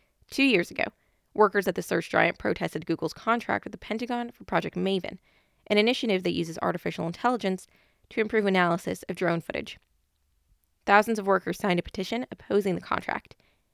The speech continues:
and a handful of employees resigned in protest. The letter about police contracts criticizes Google's business dealings while it publicly supports the Black Lives Matter movement.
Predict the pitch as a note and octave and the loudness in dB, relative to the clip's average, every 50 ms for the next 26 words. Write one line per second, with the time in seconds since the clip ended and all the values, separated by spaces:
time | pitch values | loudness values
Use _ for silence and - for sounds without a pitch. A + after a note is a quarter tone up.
0 | _ - - G3+ G3 A3 G3 F#3+ F3+ - F#3+ F#3 - F3 F3 - - B3+ C4+ C4+ | _ -2 0 0 0 2 0 0 0 -2 -2 -4 -2 -4 -4 -6 -4 -2 0 0
1 | A3 F3 E3+ E3+ - _ F#3+ F#3+ G3 F#3 F#3+ F#3 F3+ F3 E3+ - - F3 - - | 0 0 -2 -4 -6 _ -6 -4 -2 -2 0 0 0 0 -2 -4 -6 -8 -4 -4
2 | - - - - - - - - - - _ _ _ _ _ _ _ _ _ _ | -4 -4 -4 -6 -8 -8 -10 -20 -20 -20 _ _ _ _ _ _ _ _ _ _
3 | _ _ _ _ _ _ _ _ _ _ _ _ _ _ _ _ _ _ - B3 | _ _ _ _ _ _ _ _ _ _ _ _ _ _ _ _ _ _ 4 4
4 | C4+ C#4 C4+ D4 D#4+ E4+ E4 D#4+ C#4+ - - - A#3 G#3+ - - - G#3+ G#3+ G#3 | 6 6 6 6 4 4 4 2 0 0 -2 -4 -4 -4 -4 -4 -2 -2 -2 -2
5 | - - F#3 F3+ F3 - - - - _ _ _ - - C4 C#4 - C4+ B3+ A#3+ | 0 0 0 0 0 -2 -6 -20 -20 _ _ _ -4 -2 -2 0 0 -2 -4 -4
6 | B3+ B3 - - G#3+ - G3 F3+ F3 - B3 C4 A#3+ A3 - - F3 F3 E3+ E3+ | -4 -8 -8 -8 -6 -4 -4 -6 -4 -4 -4 -4 -4 -4 -4 -4 -2 -2 -2 -2
7 | E3 E3 - - G3 F#3+ F3+ - - - G#3 G3+ A3+ G#3+ B3 A#3 - B3+ - - | -4 -4 -6 -4 -2 -2 -2 -2 -2 0 2 2 2 0 -2 -6 -8 -8 -6 -2
8 | G3 E3+ E3+ - - F3 F3 D#3+ D#3+ - F3 E3 D#3+ - F3+ F#3 F#3 F3+ - - | -2 -2 -2 -2 0 2 2 2 2 2 0 0 0 0 -2 -2 0 -2 -2 -4
9 | - - G3 - - - - | -8 -10 -10 -10 -10 -10 -12